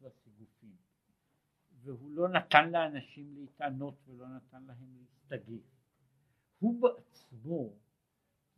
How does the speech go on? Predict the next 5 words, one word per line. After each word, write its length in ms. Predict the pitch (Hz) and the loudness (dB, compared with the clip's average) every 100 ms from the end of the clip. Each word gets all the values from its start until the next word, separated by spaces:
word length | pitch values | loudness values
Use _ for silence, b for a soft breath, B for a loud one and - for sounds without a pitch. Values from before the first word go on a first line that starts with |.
| _ _ _ | _ _ _
הוא 120 | 147 165 | -20 -16
בעצמו 800 | - 123 _ _ 123 127 123 107 _ _ _ _ | -16 -18 _ _ -20 -16 -16 -18 _ _ _ _
היה 240 | 117 127 | -16 -14
ממציא 640 | 156 143 107 - - 175 190 | -14 -14 -16 -20 -12 -8 -4
לעצמו 720 | 180 156 127 _ _ 117 | -6 -8 -18 _ _ -20